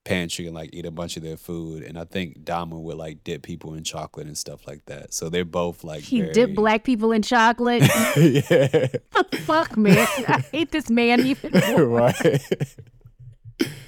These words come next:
Speaker 2: <laughs> They were already chocolate.
Speaker 1: Right.
Speaker 2: Bastard. The fuck?
Speaker 1: But yeah,
Speaker 2: I'm
Speaker 1: the,
Speaker 2: sorry,
Speaker 1: there
Speaker 2: I don't know what,
Speaker 1: yeah.
Speaker 2: <laughs> that's so funny to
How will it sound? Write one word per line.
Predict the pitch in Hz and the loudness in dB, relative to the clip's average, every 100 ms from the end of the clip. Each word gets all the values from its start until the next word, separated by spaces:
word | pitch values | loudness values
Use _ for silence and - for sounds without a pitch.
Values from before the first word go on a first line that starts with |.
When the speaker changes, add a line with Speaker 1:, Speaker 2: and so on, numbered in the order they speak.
| - _ - | -20 _ 4
Speaker 2:
<laughs> | 190 640 605 139 - | 6 6 4 2 2
They | 320 | 2
were | 349 | 4
already | 311 302 320 339 359 | 4 4 4 2 0
chocolate. | - 220 233 240 214 147 - - _ - | 2 2 2 2 2 0 -8 -20 _ -2
Speaker 1:
Right. | 101 - 127 | 4 6 6
Speaker 2:
Bastard. | - - 151 226 - - - - - - - - _ _ _ _ _ _ _ _ _ - | 2 4 4 4 0 -10 -10 -10 -16 -18 -18 -20 _ _ _ _ _ _ _ _ _ -2
The | 254 | 0
fuck? | - - 302 262 - - - _ _ _ _ _ 427 453 - _ - - _ _ _ _ _ _ _ _ _ _ _ _ _ | 0 -4 0 0 -2 -18 -20 _ _ _ _ _ 0 0 -4 _ -20 -20 _ _ _ _ _ _ _ _ _ _ _ _ _
Speaker 1:
But | - 101 | -4 2
yeah, | 104 - | 4 2
Speaker 2:
I'm | |
Speaker 1:
the, | 104 | 0
Speaker 2:
sorry, | - 466 466 | 2 2 4
Speaker 1:
there | 359 | 4
Speaker 2:
I | |
don't | 427 | 4
know | 403 392 - | 4 0 0
what, | 277 | 0
Speaker 1:
yeah. | - 107 | 4 4
Speaker 2:
<laughs> | - | 6
that's | 339 - - | 2 2 0
so | 320 226 | 0 0
funny | - 302 - 285 | -2 0 0 -2
to | - - | -4 -6